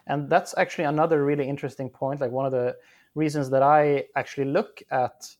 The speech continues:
uh, projects that have more, uh, scripting features at the base layer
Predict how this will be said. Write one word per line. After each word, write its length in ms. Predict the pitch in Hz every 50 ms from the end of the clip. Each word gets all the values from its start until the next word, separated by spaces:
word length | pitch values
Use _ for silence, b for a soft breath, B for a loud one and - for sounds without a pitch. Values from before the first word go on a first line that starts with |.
| _ _
uh, 1000 | - 131 123 127 127 127 127 131 131 127 127 131 131 131 127 127 127 127 131 131 131 131 - _ _ _
projects 400 | - 160 147 135 131 135 - -
that 120 | - 135
have 420 | 123 135 151 151 147 143 139 139 -
more, 500 | 143 139 135 131 127 123 123 127 - 135
uh, 40 | 131
scripting 520 | 120 - - 170 160 - - 151 135 -
features 360 | - 135 - - - 120 -
at 100 | 127 -
the 80 | - 123
base 340 | 123 139 156 156 147 - -
layer 380 | 127 120 120 120 131 151 -